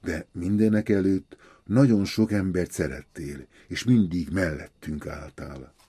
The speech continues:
Megváltoztattad az életünket, nagy ajándék voltál nekünk. A hatvanhét éves Aldo Giordano érsek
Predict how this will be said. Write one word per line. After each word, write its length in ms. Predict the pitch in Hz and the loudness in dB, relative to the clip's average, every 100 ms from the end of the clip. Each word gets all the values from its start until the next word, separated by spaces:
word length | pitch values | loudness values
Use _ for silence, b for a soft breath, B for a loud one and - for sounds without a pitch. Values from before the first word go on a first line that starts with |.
| b b b | b b b
Megváltoztattad 1040 | - 101 80 80 80 82 78 90 82 - 69 | -4 -2 -2 -4 -4 -6 -8 -8 -8 -8 -8
az 120 | - | -2
életünket, 920 | 95 113 101 92 92 90 87 80 - B B - | 2 2 2 -2 -4 -2 -4 -6 -8 B B -4
nagy 380 | 90 110 - - | 2 2 2 0
ajándék 680 | 92 82 71 73 80 78 - | -2 -2 -4 -6 -6 -8 -4
voltál 500 | 80 71 - 71 71 | -4 -4 -6 -8 -6
nekünk. 600 | 73 - 76 73 - - _ _ b b b b b b b - | -10 -12 -12 -12 -14 -20 _ _ b b b b b b b 0
A 80 | |
hatvanhét 720 | 90 131 147 113 90 104 104 | 2 2 2 2 4 4 4
éves 320 | 92 87 90 - | 2 2 2 2
Aldo 440 | 95 87 73 76 | 0 0 0 -2
Giordano 600 | 71 87 73 76 73 73 | 0 -2 -2 -6 -4 -2
érsek 500 | 80 90 - 98 - | 0 -2 0 -4 -4